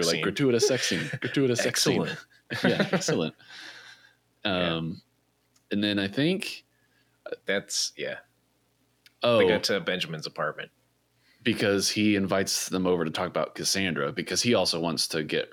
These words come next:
Speaker 2: her music career going,
Speaker 1: Mm-hmm.
Speaker 2: right? And I think steal her away from Garth, or from, uh, Wayne.
Speaker 1: Yep.
Speaker 2: Right.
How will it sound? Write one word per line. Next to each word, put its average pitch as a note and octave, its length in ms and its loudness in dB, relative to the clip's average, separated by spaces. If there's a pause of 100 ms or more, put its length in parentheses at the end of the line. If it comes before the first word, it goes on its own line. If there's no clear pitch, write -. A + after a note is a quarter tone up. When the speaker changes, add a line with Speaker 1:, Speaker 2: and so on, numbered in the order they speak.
Speaker 2:
her F2 180 -4
music D#2+ 300 -4
career A#1+ 300 -6
going, - 380 -8 (360)
Speaker 1:
Mm-hmm. E2 120 -4
Speaker 2:
right? D#2+ 200 0 (840)
And F#2 340 0
I F2+ 100 0
think D#2+ 380 -6 (120)
steal - 360 -2
her C#2 140 -2
away D2 240 -2
from - 200 -10
Garth, E2+ 360 -2 (160)
or E2 320 -2
from, D#2+ 320 -2
uh, D2+ 120 0
Wayne. F2 400 0 (600)
Speaker 1:
Yep. F2 180 -4 (520)
Speaker 2:
Right. F2 260 -2